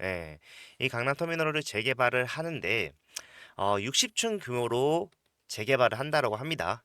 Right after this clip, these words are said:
예, 터미널을 지하에 만들고 이제 육십 층 규모로 위에 빌딩을 세우겠다라고 하는데, 자, 이 강남 터미널에 대한 지분을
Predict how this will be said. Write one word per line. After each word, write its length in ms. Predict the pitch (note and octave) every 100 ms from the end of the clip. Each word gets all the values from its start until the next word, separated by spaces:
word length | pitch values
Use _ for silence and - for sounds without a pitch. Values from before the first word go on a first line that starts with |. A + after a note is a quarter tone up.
| -
예, 160 | G2+
터미널을 400 | G#2 D3+ D3+ D3+
지하에 260 | C#3 A#2 A#2+
만들고 560 | F2+ F2 G#2 A#2+ C3 - - -
이제 140 | -
육십 340 | A2 - F3 -
층 160 | E3
규모로 500 | C#3 C#3 C3 D3 D#3+ -
위에 220 | G#2+ A#2
빌딩을 480 | - G#3 A3 G3+ E3
세우겠다라고 640 | D#3+ D#3+ C#3 A#2+ G#2 F#2+ G#2
하는데, 400 | G#2 G2+ B2+ F#2+ - - -
자, 100 | D3
이 60 |
강남 400 | - B2+ D3+ F3
터미널에 560 | - A3 A3 G#3+ G3+ F3+
대한 280 | G2+ A2+ A#2+
지분을 680 | - C3 C3+ D3 D3 G2